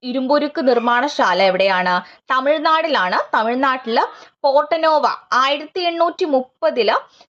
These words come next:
തമിഴ്നാട്ടിലാണ് ഇന്ത്യയിലെ ആദ്യത്തെ ചെറുകിട ഇരുമ്പുരുക്ക് നിർമ്മാണശാല സ്ഥിതി ചെയ്യുന്നത് പോർട്ടനോവയിലാണ്. ഇന്ത്യയിലെ ആദ്യത്തെ വൻകിട ഉരുക്ക് നിർമ്മാണശാല നമ്മുടെ കൂൾട്ടിയിലാണ്. ആയിരത്തി എണ്ണൂറ്റി എഴുപതാണ് വർഷം.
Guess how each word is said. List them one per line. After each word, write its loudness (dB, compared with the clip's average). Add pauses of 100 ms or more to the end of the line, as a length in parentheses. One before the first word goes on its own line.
(100)
തമിഴ്നാട്ടിലാണ് 0
ഇന്ത്യയിലെ 2 (100)
ആദ്യത്തെ 0
ചെറുകിട 2 (160)
ഇരുമ്പുരുക്ക് 2
നിർമ്മാണശാല 0
സ്ഥിതി -4
ചെയ്യുന്നത് 0 (380)
പോർട്ടനോവയിലാണ്. 0 (520)
ഇന്ത്യയിലെ 0
ആദ്യത്തെ -2
വൻകിട 0 (120)
ഉരുക്ക് -2
നിർമ്മാണശാല 2
നമ്മുടെ 0
കൂൾട്ടിയിലാണ്. 0 (400)
ആയിരത്തി 0
എണ്ണൂറ്റി 0
എഴുപതാണ് 2
വർഷം. -4